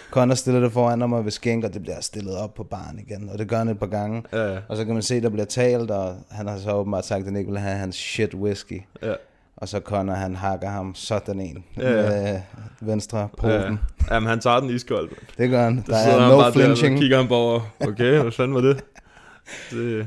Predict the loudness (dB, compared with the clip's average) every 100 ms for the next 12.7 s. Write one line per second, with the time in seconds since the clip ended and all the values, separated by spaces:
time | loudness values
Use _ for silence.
0 | -2 2 4 6 4 2 0 -6 -4 -6
1 | -4 -6 -8 -4 -2 -2 -2 -4 -4 -4
2 | -2 -2 -4 -6 -8 -8 -10 -12 -12 -10
3 | -6 0 0 0 -2 -4 -8 -18 -12 0
4 | 2 4 4 2 0 0 -4 -6 -8 -6
5 | -2 -2 -2 0 0 0 -2 -4 -4 -6
6 | _ -6 -2 -2 -2 -4 -4 -6 0 0
7 | 0 -6 -8 _ _ _ -2 0 -2 -4
8 | -8 -12 _ _ -4 -2 -2 -4 -6 -6
9 | -4 -4 -4 -2 0 0 0 -2 -2 0
10 | 0 -2 0 0 0 0 0 0 0 0
11 | 2 2 0 -4 -8 -12 -6 -4 -2 -4
12 | -6 -8 -6 -6 -2 0 0